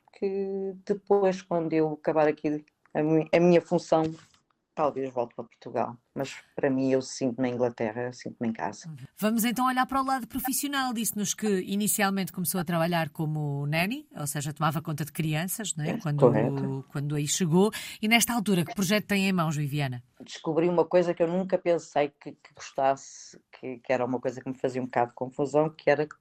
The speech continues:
Speaker 1: cozinhar. Cozinhar para crianças é uma coisa fantástica e fácil, mas cozinhar para adultos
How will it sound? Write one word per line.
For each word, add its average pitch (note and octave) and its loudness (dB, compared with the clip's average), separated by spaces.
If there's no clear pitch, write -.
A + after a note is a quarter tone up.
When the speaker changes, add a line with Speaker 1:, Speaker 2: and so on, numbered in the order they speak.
Speaker 1:
cozinhar. C#3+ -2
Cozinhar F#3 4
para - -2
crianças D3+ 4
é C#3 2
uma C3+ -2
coisa C#3 -4
fantástica C3+ -4
e C3 -8
fácil, - -8
mas D#3 -2
cozinhar D3 -6
para C#3 0
adultos C#3+ -8